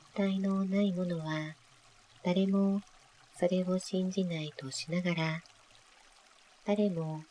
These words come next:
それを信じている。噂は原初的な形式におけるフィクションである。噂は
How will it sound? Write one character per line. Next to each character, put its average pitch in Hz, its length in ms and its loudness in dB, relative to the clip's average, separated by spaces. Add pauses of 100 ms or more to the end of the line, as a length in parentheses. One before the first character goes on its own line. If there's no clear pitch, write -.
(360)
そ - 140 -6
れ 170 240 2
を 170 320 -2 (380)
信 196 320 0
じ 185 160 -6
て - 140 -10
い 131 200 -12
る。 139 220 -4 (2500)
噂 170 400 0
は 165 280 -2 (500)
原 180 200 2
初 190 200 0
的 185 300 -2
な 185 340 0 (120)
形 180 240 0
式 - 260 -4
に 175 180 0
お 175 80 -2
け 180 220 -2
る 160 340 -4 (460)
フ 208 80 2
ィ - 40 -12
ク - 80 -12
シ - 140 -2
ョ 175 80 -2
ン 151 80 -12
で 147 140 -10
あ 139 160 -8
る。 127 100 -10 (4000)
噂 175 460 -2
は 170 280 -4